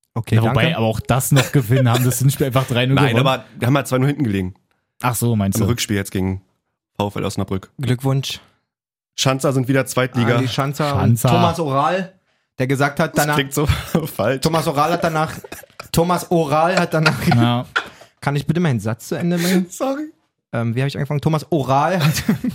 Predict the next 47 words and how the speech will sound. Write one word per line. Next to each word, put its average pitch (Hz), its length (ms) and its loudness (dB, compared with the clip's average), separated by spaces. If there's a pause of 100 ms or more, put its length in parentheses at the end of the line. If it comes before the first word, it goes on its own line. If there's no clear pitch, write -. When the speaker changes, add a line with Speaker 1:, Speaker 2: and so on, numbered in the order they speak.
(280)
Speaker 1:
<laughs> - 720 -20
hat 131 220 -2
danach 139 340 0
im, 135 240 0
äh, 123 280 -2
Interview 131 580 -2 (280)
auf 120 180 -6
Anfrage, 120 1040 -6
äh, 117 220 -12
irgendwie 120 280 -2
macht 117 260 -4
er 127 60 -2
jetzt - 140 -8
Party 123 300 -4
und 123 100 -4
so, 123 80 -6
hat 113 80 -6
er 120 60 -4
gesagt, 110 200 -6
auf 120 140 -2
jeden 123 160 0
Fall, 113 420 -2
ich - 80 -12
hab 127 80 -6
ein - 200 -20
paar 90 140 -2
ordentliche 107 320 -2
Kampftrinker 113 600 -4
in 107 60 -2
der 117 100 0
Mannschaft. 135 560 -2 (160)
<laughs> 254 340 2
Speaker 3:
Geil. 127 220 2
Speaker 1:
Wortwörtlich. 170 640 4
Speaker 2:
Sehr 131 240 4
gut. 127 260 2 (380)
Speaker 3:
Gut. 113 260 -4 (680)
Speaker 1:
Genau. 151 400 -2
Und 151 100 4
Speaker 2:
Ja, 127 80 6
Speaker 1:
dann 175 120 4
Speaker 2:
aber 143 100 4
Speaker 1:
gab's 139 140 2
noch 170 100 4
ein 147 60 2
Speaker 2:
Relegation, 147 260 4
Speaker 1:
Rallye-Spiel. 226 560 2